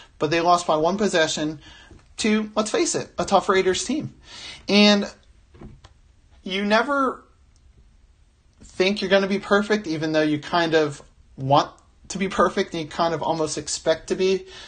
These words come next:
because if you're a good team, you have confidence, you say, "Hey, we, we should be able to beat this team." But then when you have a loss, you kind of think, "Well, you know, they're a good team too," right? So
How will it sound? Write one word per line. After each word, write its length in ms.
because 340
if 120
you're 120
a 40
good 160
team, 280
you 60
have 120
confidence, 580
you 60
say, 60
"Hey, 160
we, 260
we 120
should 180
be 100
able 140
to 60
beat 180
this 180
team." 280
But 140
then 180
when 140
you 100
have 180
a 40
loss, 580
you 120
kind 220
of 80
think, 240
"Well, 360
you 80
know, 100
they're 160
a 60
good 160
team 160
too," 320
right? 240
So 260